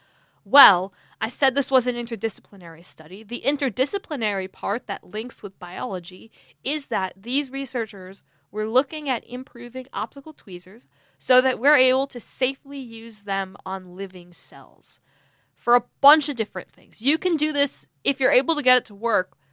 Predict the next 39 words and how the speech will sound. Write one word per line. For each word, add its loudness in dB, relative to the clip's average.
literally 8
moving -2
living 0
cells 2
with -4
light. -2
Of 6
course 0
you're -6
gonna -2
have -6
a -6
bunch -10
of -20
applications. -18
So -6
some 6
of 0
the 4
applications 2
that 2
were -6
mentioned -6
in -10
this -10
paper -10
and -8
in -10
the -14
news -14
briefings -16
surrounding -2
it, -14
uh, 2
were 4
applications -6
like -14
cancer -10
therapy, -4